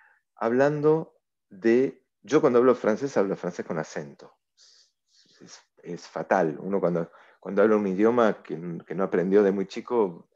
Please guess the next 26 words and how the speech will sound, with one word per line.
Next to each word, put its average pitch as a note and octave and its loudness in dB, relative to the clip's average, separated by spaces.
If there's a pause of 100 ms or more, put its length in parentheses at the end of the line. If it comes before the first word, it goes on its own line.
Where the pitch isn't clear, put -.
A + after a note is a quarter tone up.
(160)
muy A2+ -6
difícil A2+ -4
quitarse F2+ -4
el E2 -2
acento. D#2 -12 (540)
Entonces, - -6 (260)
me, C#3+ -8
me D3+ -4
impuse G#3 -4
el F#3 2
juego G3 2
de E3 6
escribir D3 0
sin F#2+ -10
acento D2+ -10
en C2+ -20
francés. - -16
Me G2+ -14
dije, A2+ -6 (300)
"A - -10
ver G3 -4
si - -10
puedo G3+ 0
escribir C3 0
sin D2 -10
acento". - -14